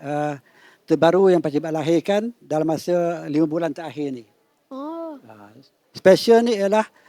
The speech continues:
Speaker 1: ah, ada tiga komik. Pertama, Yeh dah solat satu, Yeh solat dua, dan Baiknya Anak Ibu adalah komik yang Pak Cik Bat lukis menggunakan tablet.
Speaker 2: Guna tablet ah?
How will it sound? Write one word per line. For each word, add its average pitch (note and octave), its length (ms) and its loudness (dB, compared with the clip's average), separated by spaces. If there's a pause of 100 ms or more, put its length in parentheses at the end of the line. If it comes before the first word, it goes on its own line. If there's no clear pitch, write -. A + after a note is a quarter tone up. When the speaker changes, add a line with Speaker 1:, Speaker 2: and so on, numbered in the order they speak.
(200)
Speaker 1:
ah, D#3+ 560 -4 (320)
ada E3+ 160 -8
tiga A3+ 240 -10
komik. F3+ 420 -6
Pertama, F3 400 -4
Yeh F3+ 300 0
dah F3 80 -2
solat F3 260 2
satu, B3+ 460 -4 (500)
Yeh F3+ 140 -4
solat F3 240 -6
dua, A#3+ 480 2 (320)
dan E3+ 320 -2
Baiknya F3+ 320 -4
Anak F#3 160 -6
Ibu F#3 160 -4 (100)
adalah F#3+ 180 -2
komik F#3 360 0
yang F3+ 160 -2
Pak G3 160 -4
Cik F3 160 -2
Bat F3 80 -10
lukis F3 320 -2
menggunakan E3+ 680 0
tablet. D#3+ 440 -2 (760)
Speaker 2:
Guna D4 160 -18
tablet E4+ 320 -16
ah? C4 120 -10